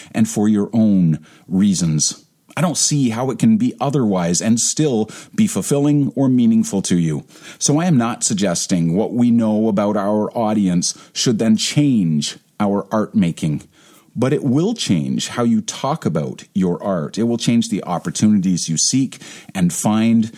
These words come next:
to put your work into the world if putting it into the world once it is made is important to you.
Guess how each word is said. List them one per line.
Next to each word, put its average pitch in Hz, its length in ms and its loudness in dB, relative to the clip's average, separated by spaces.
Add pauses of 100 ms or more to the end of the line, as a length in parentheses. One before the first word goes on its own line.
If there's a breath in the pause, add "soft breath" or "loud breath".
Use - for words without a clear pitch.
(140)
to - 80 -2
put 90 240 -2
your 80 120 -2
work 110 320 0
into 131 200 0
the 110 120 0
world 104 480 -2 (480 loud breath)
if 117 360 -2 (300)
putting 117 320 2
it 123 80 2
into 127 220 0
the 120 80 0
world 107 420 2
once 95 320 2
it 127 80 0
is 123 100 -2
made 92 360 2 (480 soft breath)
is 107 160 2
important 95 560 0
to - 120 -8
you. 69 240 -6